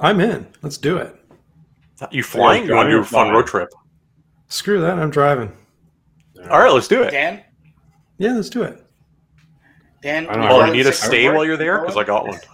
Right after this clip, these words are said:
Speaker 4: <laughs>
Speaker 1: Do I need a what?
Speaker 2: <laughs> You need a stay while you're there? 'Cause I got one for us.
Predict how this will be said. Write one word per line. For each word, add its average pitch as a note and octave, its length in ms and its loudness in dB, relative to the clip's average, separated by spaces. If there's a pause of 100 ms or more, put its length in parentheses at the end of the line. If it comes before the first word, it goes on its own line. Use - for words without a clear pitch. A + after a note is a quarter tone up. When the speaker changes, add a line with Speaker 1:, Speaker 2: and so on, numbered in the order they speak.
(160)
Speaker 4:
<laughs> E3+ 140 -16 (800)
Speaker 1:
Do - 160 -4
I D3+ 40 2
need C3 160 -2
a C#3+ 60 2
what? B2 360 -6
Speaker 2:
<laughs> - 40 -20 (840)
You C3 160 -4
need A#2+ 160 0
a G#2+ 40 -10
stay A2+ 300 -4
while C#3+ 180 -4
you're D3 100 -8
there? F3+ 160 -6
'Cause G#2 160 -14
I G2 60 -6
got G#2 220 0
one G#2 80 -12
for F#2 240 -10
us. - 240 -20